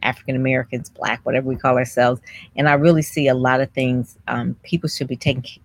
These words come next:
taking that opportunity and really making sure that they're shining up, they're getting out there and getting known, because people are looking for them. They're looking for people of color to spotlight and to highlight. And so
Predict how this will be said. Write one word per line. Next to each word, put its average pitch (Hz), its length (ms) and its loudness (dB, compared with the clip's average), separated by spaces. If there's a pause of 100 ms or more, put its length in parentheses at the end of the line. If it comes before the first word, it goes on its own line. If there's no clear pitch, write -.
taking 143 460 0 (280)
that 135 160 4
opportunity 123 840 -2
and 131 280 0
really 147 200 2
making 131 280 -2
sure 131 200 -4
that 117 160 -8
they're 139 140 -4
shining 139 640 0
up, 143 180 0 (560)
they're 127 100 0
getting 135 320 0
out 131 180 0
there 131 120 0
and 127 140 -2
getting 127 260 -2
known, 143 200 -2
because 196 260 -6
people 370 240 0
are 415 80 4
looking 392 240 0
for - 100 0
them. 113 240 -2
They're 151 160 2
looking 185 540 2
for 175 400 6 (640)
people 151 280 0
of 277 120 -2
color 139 400 2 (680)
to 220 140 0
spotlight 196 640 -2 (240)
and 196 140 4
to 254 80 -2
highlight. 294 520 0 (540)
And 156 260 4
so 151 520 4